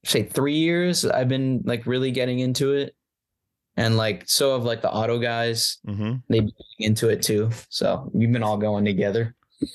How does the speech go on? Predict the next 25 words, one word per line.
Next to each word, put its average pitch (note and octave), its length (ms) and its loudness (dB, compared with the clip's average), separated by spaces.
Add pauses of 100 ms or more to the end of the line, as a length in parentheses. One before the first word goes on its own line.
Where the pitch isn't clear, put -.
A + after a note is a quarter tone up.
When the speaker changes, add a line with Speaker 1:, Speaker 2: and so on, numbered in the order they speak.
Speaker 2:
Yeah. A2 360 -4 (360)
Tid-, C#3+ 280 -4 (480)
I A2 120 -2
gotta G2 180 0
get F2 140 0
into E2+ 300 -4
it. F2 100 -10 (400)
I'm F#2+ 100 -14
getting G2 240 -10
all F2+ 60 -4
Speaker 1:
Yeah. G#2+ 100 2
Speaker 2:
excited F2+ 240 2
about F#2 180 0
<laughs> - 20 -6
surfing A2 500 -4
now. D3 220 0
Speaker 1:
<laughs> - 120 -2 (880)
Speaker 2:
The C#3 80 2
Oregon D3+ 400 2
coast B2 320 2
isn't A#2 200 2
the A2 80 2
best G#2+ 280 2
for G#2+ 120 -2
surfing. G2+ 520 -2